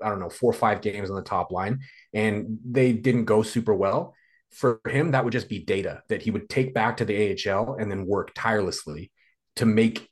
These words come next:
the areas of weakness that made him not have success in the N H L into strengths.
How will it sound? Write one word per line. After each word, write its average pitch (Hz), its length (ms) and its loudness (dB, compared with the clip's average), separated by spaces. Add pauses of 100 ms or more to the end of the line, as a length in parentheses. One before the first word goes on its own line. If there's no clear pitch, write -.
(140)
the 107 240 -2
areas 113 340 2
of 98 140 -2
weakness 107 400 -2
that 101 200 -2
made 107 200 -2
him 104 220 -6
not 107 240 0
have 107 180 -6
success 110 440 -4
in 117 80 -4
the 110 60 0
N 113 80 4
H 113 160 2
L 123 100 2
into 104 260 -4
strengths. - 500 -8